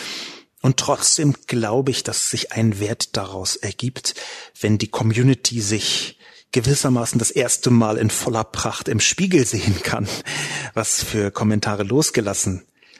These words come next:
werden. Das ist auch nicht unbemerkt geblieben. Einige Menschen haben das gesehen, dass dieses Mal ziemlich krasse Kommentare durchgelassen worden sind. Ich werde mit Spiegel Online mal intensiver besprechen, auch mit der Redaktion,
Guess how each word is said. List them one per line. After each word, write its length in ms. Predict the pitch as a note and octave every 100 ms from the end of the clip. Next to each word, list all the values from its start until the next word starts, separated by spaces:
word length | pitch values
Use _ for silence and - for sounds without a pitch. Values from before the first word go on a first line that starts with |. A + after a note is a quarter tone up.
| _ - -
werden. 560 | G2+ G#2+ G2 F#2 F#2+ F#2 - - - -
Das 140 | B2+
ist 120 | F#3 F3
auch 220 | D3+ -
nicht 200 | D#3 -
unbemerkt 420 | C#3+ F#3 F3 -
geblieben. 500 | - C#3+ D#3+ E3+ E3+ - -
Einige 320 | - A#2 A#2+ A2+
Menschen 440 | G#2 G#2+ A2+ G#2+
haben 140 | A2
das 300 | G#2 - - - - - _
gesehen, 560 | - G2+ G#2+ B2 G#2 E2+ - - _ _ _ _ -
dass 340 | F#2+ - - -
dieses 460 | - A#2 B2 -
Mal 340 | G#2 G2 F#2 -
ziemlich 800 | - - G#3+ D#3+ G#2 - -
krasse 340 | - A2 - -
Kommentare 680 | - G#2 G2+ - G#2 G2 G2
durchgelassen 640 | A2 - G2 G2 - G2+
worden 360 | F#2+ F#2+ G2 F#2 - - - - -
sind. 380 | - F#2+ - G#3+
Ich 200 | - C#3+
werde 400 | B2+ C3 C#3 B2+
mit 200 | A#2 -
Spiegel 300 | - A#2 A2+
Online 460 | A2 B2+ C3 A#2
mal 180 | A2 G#2
intensiver 640 | A#2 - A#2 G2 G#2+ A2+
besprechen, 540 | G2 - - G#2+ - A2+
auch 120 | -
mit 140 | A2
der 100 | G2
Redaktion, 840 | F#2+ F#2+ - - - G2+ A2+ B2